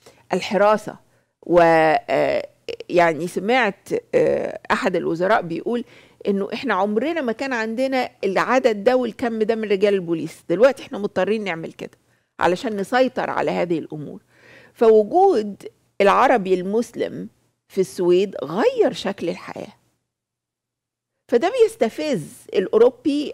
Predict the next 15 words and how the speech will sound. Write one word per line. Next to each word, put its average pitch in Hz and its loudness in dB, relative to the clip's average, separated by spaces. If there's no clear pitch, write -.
أو 175 4
ال-، 170 -2
ال-، 170 0
الغربي 175 2
اللي 196 2
عايش 262 2
حياته 233 0
بحرية 202 2
واحترام 214 0
للآخرين، 214 0
وأنت 220 -2
جاي 214 2
تغير 196 4
له 196 0
حياته. - -2